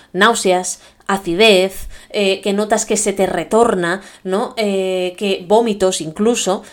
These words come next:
¿vale? Y de las vías, eh, intestinales bajas, ¿vale? Para mí sería, pues, por ejemplo, eh, la hinchazón, la diarrea,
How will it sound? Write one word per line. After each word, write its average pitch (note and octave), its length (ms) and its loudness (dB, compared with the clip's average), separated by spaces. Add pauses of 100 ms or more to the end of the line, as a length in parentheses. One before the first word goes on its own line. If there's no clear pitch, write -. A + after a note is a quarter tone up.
(120)
¿vale? G3 340 0
Y D4+ 320 -2
de A3+ 160 2
las G3+ 320 -2
vías, B3+ 640 -2
eh, G3+ 560 -4
intestinales A3 840 -4
bajas, A#3+ 800 -2 (200)
¿vale? G3+ 300 2
Para G3 220 2
mí F#3+ 100 -2
sería, A#3+ 420 0
pues, B3+ 160 -2
por F#3+ 160 -2
ejemplo, B3 580 -2 (300)
eh, G#3 320 2
la G3+ 100 -2
hinchazón, F#3+ 760 0 (200)
la F#3+ 220 0
diarrea, F3 720 0